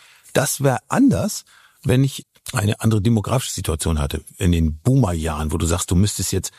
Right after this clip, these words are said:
alle Menschen irgendwie in Arbeit bringen und du hast die Sorge, ist überhaupt noch genug Arbeit da? Aber bei einer guten, normalen wirtschaftlichen Entwicklung würde es uns nicht an Mang-, Arbeit mangeln, sondern Arbeitskräften mangeln. Und deswegen gut organisiert,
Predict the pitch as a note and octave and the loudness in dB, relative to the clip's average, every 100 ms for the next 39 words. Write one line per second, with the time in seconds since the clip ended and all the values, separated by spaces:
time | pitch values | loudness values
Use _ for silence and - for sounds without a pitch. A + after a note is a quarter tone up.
0 | - - - C3+ B2 A#2 - - G#2 G#2 | -14 -4 -4 0 0 0 -2 0 0 0
1 | - B2 F#2 F2+ E2+ F2 F#2 - G2+ G2+ | 0 0 0 -2 0 0 0 -2 0 0
2 | A2 F#2 - G#2+ G2 G#2 - G2 F#2 A#2 | 0 -2 -2 -2 0 -2 0 -2 0 -2
3 | G2 E2 - _ _ _ _ - F#2 E2+ | -2 -8 -16 _ _ _ _ -4 -2 0
4 | G2 F2+ F2+ E3+ C#4+ E3+ C#3+ - _ _ | 0 0 0 2 4 4 2 -2 _ _
5 | G#2 G2 G2+ C3 D#3+ D3 G#2 B2+ - A2+ | 0 2 2 2 2 2 2 0 -2 -6
6 | - A#2 F#2 G#2+ - D#2+ - _ _ _ | -4 -2 0 -2 -2 -8 -8 _ _ _
7 | - - G#2 G#2+ - G2+ - _ - A2+ | -12 -2 0 0 -2 -2 -4 _ -2 -2
8 | - - G2+ F#2+ B2+ - G#2+ C3+ C3 A#2+ | 0 0 2 2 0 -2 -2 0 -2 0
9 | B2 A2+ G#2 G#2 A#2+ G2+ E2 - D#2+ - | 2 2 0 0 -2 -2 -4 -10 -12 -6
10 | D2 D2 D2+ D#2 _ - - - F#2+ A#2+ | -4 -4 -6 -10 _ -20 -6 0 2 2
11 | A#2+ G#2 _ _ _ _ _ _ _ - | 0 -2 _ _ _ _ _ _ _ 0
12 | G#3 - A2+ A2 G2 E2+ G2 C#3 - | 2 2 2 2 2 0 -2 -2 -6